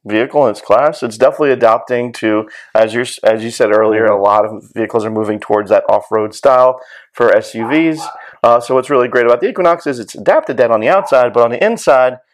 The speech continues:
Speaker 1: you have that same kind of sporty interior that
Speaker 2: Yep.
Speaker 1: Chevy has been kind of captured onto with the, start off with the Camaro, um, but, you know, that's been kind of stretched across with the Blazer and the Traverse, and they're all kind of,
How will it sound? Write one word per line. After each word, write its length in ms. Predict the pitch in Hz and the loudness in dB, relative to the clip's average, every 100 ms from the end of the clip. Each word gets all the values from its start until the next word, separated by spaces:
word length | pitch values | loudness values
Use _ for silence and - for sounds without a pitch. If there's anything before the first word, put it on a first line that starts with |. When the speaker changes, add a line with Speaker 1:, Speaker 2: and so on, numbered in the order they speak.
| _ 120 | _ -6
Speaker 1:
you 160 | 135 | -4
have 480 | 120 113 110 104 - | 0 2 4 2 0
that 180 | 107 - | -2 -2
same 400 | - 123 120 117 | -4 -4 -4 -2
kind 160 | 131 | 0
of 80 | 107 | 0
sporty 580 | - - 123 123 120 117 | -4 -2 0 0 0 -2
interior 540 | 113 120 117 110 110 107 | -4 -2 0 0 0 2
that 220 | 104 101 | 2 2
Speaker 2:
Yep. 80 | 107 | -2
Speaker 1:
Chevy 300 | 117 104 107 | -2 -2 0
has 200 | 107 98 | 0 0
been 260 | 101 101 101 - - | -6 -6 -10 -20 -4
kind 160 | 113 104 | 0 0
of 80 | |
captured 380 | - 107 - 101 | 2 0 0 -2
onto 320 | 104 101 107 | -2 -2 -4
with 120 | 101 - | -4 -4
the, 240 | 110 101 - - | -4 -4 -6 -4
start 240 | - 139 131 | 0 2 4
off 160 | 123 | 2
with 80 | 117 | -2
the 60 | 107 | -6
Camaro, 560 | 117 113 110 107 107 - - - | -2 2 4 4 0 -6 -20 -2
um, 300 | 117 107 104 101 | 2 2 0 0
but, 340 | 110 104 - - _ _ - | 2 2 -4 -18 _ _ -6
you 60 | 113 | 0
know, 100 | 107 | 2
that's 180 | 107 - | 0 0
been 180 | 117 | -6
kind 140 | 107 117 | -2 -6
of 60 | |
stretched 320 | - 117 113 - | -2 -4 -4 -6
across 380 | - 104 104 110 | 0 0 0 -6
with 100 | - | -8
the 80 | |
Blazer 560 | 120 196 170 143 139 127 | 0 2 2 0 2 2
and 120 | 107 | 0
the 60 | 98 | -4
Traverse, 540 | - 127 127 120 - | -4 0 2 0 -4
and 120 | 107 | 0
they're 120 | 107 104 | 2 4
all 220 | 104 104 | 4 0
kind 200 | - 98 | -4 -4
of, 140 | 95 | -6